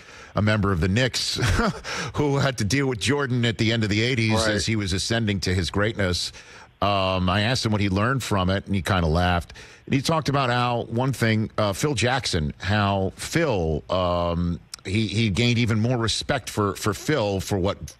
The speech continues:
Speaker 1: Jackson had to weave together and put everything together.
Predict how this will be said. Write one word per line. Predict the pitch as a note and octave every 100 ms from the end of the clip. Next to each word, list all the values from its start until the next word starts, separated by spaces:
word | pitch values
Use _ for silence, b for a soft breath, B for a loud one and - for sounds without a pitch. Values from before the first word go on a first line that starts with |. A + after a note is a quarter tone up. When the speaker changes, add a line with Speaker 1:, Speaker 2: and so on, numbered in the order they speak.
| -
Speaker 1:
Jackson | G2+ G#2+ - G2
had | G2+ E2
to | F2+
weave | D#2 A2 G2
together | G2 F#2+ G2+ F#2
and | F2
put | G2+
everything | F#2+ F#2+
together. | F#2+ A#2 A2